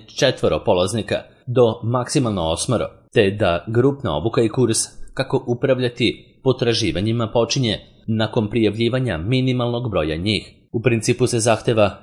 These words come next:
da se prvo minimum četiri osobe koje žele da prate ovu edukaciju zvanično prijave, pa posle toga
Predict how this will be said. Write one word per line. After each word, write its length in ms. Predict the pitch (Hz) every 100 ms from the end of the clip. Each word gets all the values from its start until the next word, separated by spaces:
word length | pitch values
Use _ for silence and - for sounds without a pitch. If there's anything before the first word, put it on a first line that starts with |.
| - -
da 160 | 110 101
se 160 | 113
prvo 260 | 135 139 131
minimum 440 | 110 135 131 123
četiri 440 | - 120 113 95 78
osobe 460 | 104 - 117 104 - - -
koje 380 | 120 110 107 104
žele 260 | 110 156 131
da 100 | 120
prate 340 | 127 120 127
ovu 220 | 82 92
edukaciju 680 | 92 104 104 98 - 117 78 - 110
zvanično 560 | 107 107 110 107 110
prijave, 380 | 104 104 92 95 - _ -
pa 120 | 104
posle 300 | 120 117 131
toga 260 | 135 127